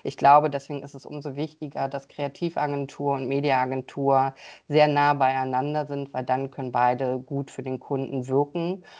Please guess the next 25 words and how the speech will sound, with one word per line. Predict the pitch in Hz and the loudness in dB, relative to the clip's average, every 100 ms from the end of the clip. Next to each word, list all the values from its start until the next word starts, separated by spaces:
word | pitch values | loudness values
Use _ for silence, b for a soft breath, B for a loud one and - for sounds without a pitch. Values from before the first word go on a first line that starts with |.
| B B | B B
und, | 143 143 - - | -2 0 -4 -4
ähm, | 135 135 131 | -4 -4 0
dort | 120 127 - | 2 2 -2
auch | 127 - | -4 -4
gemeinsam | 135 123 123 135 135 127 123 123 131 131 | -4 0 0 0 2 0 0 -2 -4 -8
tatsächlich | 143 - 127 - 139 _ - | -12 -6 -6 -6 -10 _ -6
die | 139 - | -6 -4
Ziele | - 139 139 | -4 0 0
verfolgen. | 131 - - 131 127 127 | -2 -6 -2 -2 -2 -6
Und | 127 127 - | -6 -6 -8
es | 135 _ _ _ | -14 _ _ _
sollte | - 131 139 - 139 131 127 _ | 0 2 2 0 -4 -4 -8 _
in | 147 | -4
meinen | 143 151 165 | 2 2 2
Augen | 151 143 143 143 | 2 2 0 -2
nie | 139 135 139 B B B | 0 0 -2 B B B
abgekoppelt | 156 170 202 190 190 180 165 | -4 -2 -4 -2 -4 -2 -6
passieren. | - 151 - 151 143 | -6 -8 -6 -6 -6
Ich | 139 | -6
habe | 139 - | -10 -4
sehr, | 139 151 | -2 -2
sehr | 151 | -4
gute | 139 143 - | -6 -8 -4
Erfahrungen | 131 - 147 156 156 143 | -6 -4 0 0 0 -4
gemacht | 135 131 139 | -4 -6 -6